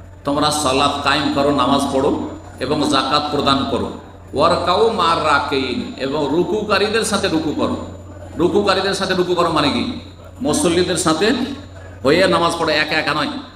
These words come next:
হ্যাঁ, ঘরে নয়, হ্যাঁ, শুধু রুমমেট দু একজনকে নিয়ে নিলেন আর পড়ে নিলেন, এটা নয়। যা মুসল্লিরা রয়েছে, রাকিন, রুকুকারী মানে মুসল্লি, মুসল্লিরা মসজিদে নামাজ পড়ছে,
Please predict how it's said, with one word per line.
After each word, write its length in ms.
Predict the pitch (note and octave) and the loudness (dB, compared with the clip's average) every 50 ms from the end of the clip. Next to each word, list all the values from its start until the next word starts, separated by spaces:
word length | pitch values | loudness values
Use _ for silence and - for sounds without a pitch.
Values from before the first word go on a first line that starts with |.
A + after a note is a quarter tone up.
| - - - | -18 -12 -6
হ্যাঁ, 460 | A2+ C#3 E3 F#3 G3+ A#3 B3 B3 B3 - - - - - | -2 0 0 0 0 0 0 -2 -4 -6 -8 -12 -10 -6
ঘরে 240 | B2 C#3 D3+ D3+ D#3 | -2 0 2 2 2
নয়, 220 | D#3+ D#3+ E3+ D#3 | 0 0 0 0
হ্যাঁ, 540 | C3+ - - - - - D3 E3 E3+ D#3 C#3 A2 - - - - - - - - - - - - | 0 -2 -4 -6 -4 -2 0 0 2 2 0 -2 -4 -6 -8 -10 -14 -16 -18 -18 -18 -18 -16 -6
শুধু 220 | - - F3 E3 F3 | -2 0 0 2 2
রুমমেট 440 | E3 F3+ F3 F3 F3 F3+ F3 E3+ - | 2 4 4 4 4 4 4 2 2
দু 60 | F3+ | 2
একজনকে 420 | E3+ F3 F3 F3+ F3 E3+ F3 F3+ | 2 2 2 0 2 2 2 2
নিয়ে 160 | F3 F3 F3 | 4 4 2
নিলেন 280 | F3 F3 F3+ F3 F3+ F3 | 2 4 2 2 2 2
আর 260 | E3+ E3+ - F3+ E3+ E3 | 0 0 0 0 0 0
পড়ে 140 | F3 F3+ F3+ | 2 2 2
নিলেন, 240 | F#3 F3+ F3+ F3+ E3+ | 2 0 0 0 0
এটা 120 | F3+ F3+ | 0 0
নয়। 200 | F3+ F#3 F3 D3+ A2+ G2 - - - - - - - - B2 | 2 2 2 0 0 -4 -8 -10 -14 -18 -20 -20 -10 -4 0
যা 120 | D#3+ E3 | 0 2
মুসল্লিরা 560 | D#3+ E3+ F3+ F3 - F#3+ F3+ F3+ F#3+ F3+ F3+ | 2 2 0 0 2 2 2 2 4 4 2
রয়েছে, 300 | F3 F3 F3 D#3 - D#3+ | 2 2 0 0 0 0
রাকিন, 640 | D3 D#3+ F3+ F3 F#3+ G3 G3 G3 F#3+ D#3 - - C3 | 2 2 2 2 4 4 4 2 2 2 0 -2 0
রুকুকারী 440 | E3 E3+ D#3+ F#3+ F3 F#3+ F3+ F#3 F#3+ | 0 2 2 2 2 2 2 0 2
মানে 160 | F#3 F#3 F#3 | 0 2 2
মুসল্লি, 640 | F3 D#3+ - F3 D#3 C3 A#2 - - - - - - - - - | 2 2 4 4 2 4 2 0 -2 -4 -6 -10 -12 -12 -4 0
মুসল্লিরা 460 | D3+ E3 D#3+ - G3 F3+ F3+ F#3+ F#3+ | 0 0 2 2 2 4 4 4 2
মসজিদে 420 | F3+ F3+ F3+ E3+ - G3 F#3 F#3+ F#3+ | 2 2 0 0 2 0 2 2 2
নামাজ 240 | F#3+ - G3+ - - - | 2 2 2 2 0 0
পড়ছে, 380 | A3 A3 G#3 - B3+ C#4+ D#4+ | 0 0 0 2 2 2 2